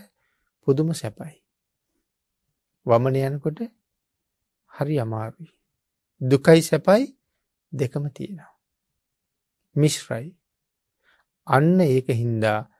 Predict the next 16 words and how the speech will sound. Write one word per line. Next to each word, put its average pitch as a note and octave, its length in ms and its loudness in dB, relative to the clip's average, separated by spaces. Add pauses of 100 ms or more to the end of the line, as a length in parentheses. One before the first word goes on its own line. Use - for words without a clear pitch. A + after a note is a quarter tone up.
(340)
බ්‍රහ්මචරියාව C#3+ 1160 2
සම්පූර්ණ C3 680 -4
කරන්න A2+ 380 -2 (480)
මනුලව C3 760 2
හරි A#2 340 -6
පහසුයි. B2 560 -14 (1400)
මනුලව E3+ 540 8
හරි C#3 340 2
සුදුසුයි E3+ 760 2
ඒකට. G2+ 340 -10 (1700)
ආන් C3+ 280 4
ඒ A#2+ 140 -2
නිසා A#2 380 -2 (680)
සතර F3+ 480 6
අපායේ D3 580 6
දුක, B2 280 0